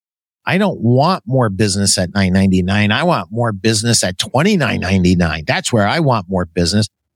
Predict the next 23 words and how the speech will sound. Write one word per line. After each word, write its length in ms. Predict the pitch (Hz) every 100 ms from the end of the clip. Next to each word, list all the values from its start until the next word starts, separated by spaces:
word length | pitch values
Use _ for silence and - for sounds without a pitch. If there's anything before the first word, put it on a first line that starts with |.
| _
So 400 | - - 123 110 - _ _ _ _ _ _ -
the 200 | 113 107
Fab 400 | - 170 196 147
Five 720 | - 135 147 135 98 101 92
that 360 | 104 101 98 - _ _ _ _ _ _ _ _ -
the 180 | 110
team 440 | 107 - 196 214 180
at 200 | 113 98
B 200 | 160 165
I 140 | 120
A 560 | 123 131 156 127 87 80 _ _ _
developed 760 | 117 98 139 139 85 - - 127
was 460 | - 117 101 92 -
just 460 | - - 147 127 -
crazy 380 | 147 139 123
through 200 | 117 135
the 100 | 104
roof. 400 | 107 135 113 - -
But 160 | 110 - _ _ 110
that 380 | 113 175 214 -
little 380 | 143 165 196 185
display, 1040 | 160 147 - - 147 147 110 87 85 85 - _ _ _ _ _ - - _ _ -
um, 500 | 101 98 95 95